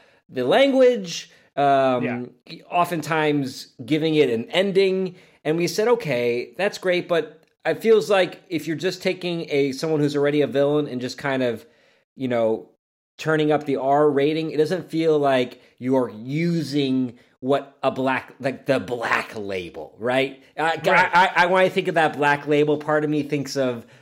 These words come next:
Speaker 1: those, you know, the, the comics that would have the cellophane over 'em. Not the, not those
Speaker 2: Right.
Speaker 1: magazines, Josh, but, like,
Speaker 2: Yeah.
Speaker 1: it should be something where it's like, it's the top shelf of a bookstore. Your kids
Speaker 2: Right.
Speaker 1: can't reach it. It's got cellophane on it.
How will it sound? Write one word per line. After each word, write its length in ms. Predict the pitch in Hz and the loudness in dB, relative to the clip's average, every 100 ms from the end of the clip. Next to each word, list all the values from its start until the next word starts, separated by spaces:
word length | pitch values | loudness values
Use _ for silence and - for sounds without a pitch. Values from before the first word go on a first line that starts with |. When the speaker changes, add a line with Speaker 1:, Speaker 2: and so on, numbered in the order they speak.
| _ | _
Speaker 1:
those, 440 | 127 135 123 110 - | 0 2 0 -4 -6
you 100 | 127 | -4
know, 200 | 120 113 | 0 -2
the, 300 | 120 113 - | -2 -4 -6
the 120 | 131 | -10
comics 540 | 131 147 143 139 127 - | -6 -2 0 0 -4 -6
that 160 | 113 | -6
would 100 | 120 | -6
have 200 | 120 131 | -4 -6
the 80 | 113 | -6
cellophane 680 | - 135 127 120 - 113 104 | -6 -2 -2 -2 -4 -6 -6
over 300 | 101 92 92 | -8 -8 -10
'em. 160 | 80 90 | -12 -10
Not 240 | 135 - | -10 -8
the, 160 | 330 320 | -8 -6
not 240 | 302 311 | -6 -4
those 200 | 339 339 | -2 0
Speaker 2:
Right. 80 | 302 302 | 2 2
Speaker 1:
magazines, 480 | 226 147 135 113 | 2 0 -2 -2
Josh, 240 | 120 104 107 | -4 -4 -2
but, 100 | 147 | 0
like, 200 | 143 147 | 0 0
Speaker 2:
Yeah. 180 | 185 147 170 | -2 -2 -2
Speaker 1:
it 120 | 165 | -2
should 240 | - 262 | 0 0
be 100 | - | 0
something 480 | - 226 202 202 185 | 0 0 0 0 0
where 160 | 175 160 | 2 2
it's 140 | 156 | 2
like, 200 | 156 131 - - | 0 -2 -6 -10
it's 180 | 135 131 | -8 -4
the 80 | 135 | -4
top 320 | 156 165 156 | 0 0 -2
shelf 420 | - 160 117 - | 0 2 2 0
of 80 | 135 | -4
a 60 | 117 | -2
bookstore. 420 | 120 - 123 101 | -4 -4 -4 -6
Your 80 | 110 | -6
kids 320 | - 185 - | -2 -2 -2
Speaker 2:
Right. 140 | 160 151 | 0 0
Speaker 1:
can't 120 | 131 | 0
reach 280 | 139 123 107 | -2 -4 -6
it. 60 | |
It's 120 | 87 - | -8 -4
got 180 | 151 139 | -4 -2
cellophane 560 | 160 143 135 131 120 | 0 0 0 -4 -2
on 140 | 113 | -4
it. 60 | 107 | -6